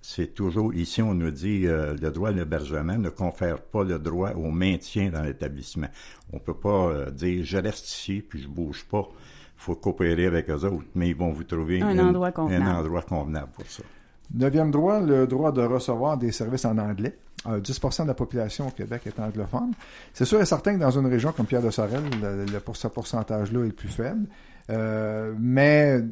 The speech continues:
Speaker 3: notamment dans, bon, dans les grands centres, c'est sûr et certain que c'est plus important. Mais à ma connaissance, il n'y a jamais eu de plainte à ce sujet-là dans Pierre-de-Sorel.
Speaker 2: OK.
Speaker 1: On passe au droit dix.
Speaker 3: Oui.
Speaker 1: Euh, le droit à l'accès à son, euh, le droit d'accès à son dossier d'usager.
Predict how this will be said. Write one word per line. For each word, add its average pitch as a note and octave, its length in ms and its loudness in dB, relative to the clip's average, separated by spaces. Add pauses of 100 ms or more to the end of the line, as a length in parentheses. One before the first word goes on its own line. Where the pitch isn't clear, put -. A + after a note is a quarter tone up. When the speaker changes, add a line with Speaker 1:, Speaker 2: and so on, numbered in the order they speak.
(160)
Speaker 3:
notamment B2 580 2
dans, G#2+ 160 0
bon, G#2+ 140 2
dans G2+ 100 0
les G#2+ 100 2
grands G#2 220 -2
centres, A#2+ 240 -2
c'est - 80 -4
sûr G#2 160 -6
et G2+ 60 -4
certain - 300 -6
que G#2+ 60 -10
c'est - 100 -12
plus A2 100 -6
important. C3 460 -6
Mais C#3+ 320 8
à E3 80 4
ma C#3 120 2
connaissance, B2+ 580 0
il A2+ 40 -6
n'y G#2+ 40 -6
a G#2+ 40 -6
jamais A#2 200 -4
eu A#2 80 -2
de A2 80 -8
plainte A#2+ 340 -2
à G#2 40 0
ce - 160 -8
sujet-là G2 540 -8
dans F2+ 400 -6
Pierre-de-Sorel. - 600 -10 (200)
Speaker 2:
OK. F#3 300 -10 (1300)
Speaker 1:
On A2 120 -2
passe B2 260 2
au A2 100 2
droit G2+ 260 2
dix. C#3+ 600 -2
Speaker 3:
Oui. B2 140 -4 (460)
Speaker 1:
Euh, E2 480 0
le E2+ 160 -4
droit F2+ 260 0
à F#2+ 60 -2
l'accès E2+ 320 -4
à A2+ 60 -2
son, E2+ 260 -4 (120)
euh, E2+ 220 -4
le F2 80 -4
droit F#2+ 200 -2
d'accès F#2 320 -2
à A2 40 0
son F2+ 200 -4
dossier F2 360 -4
d'usager. D#2 520 -4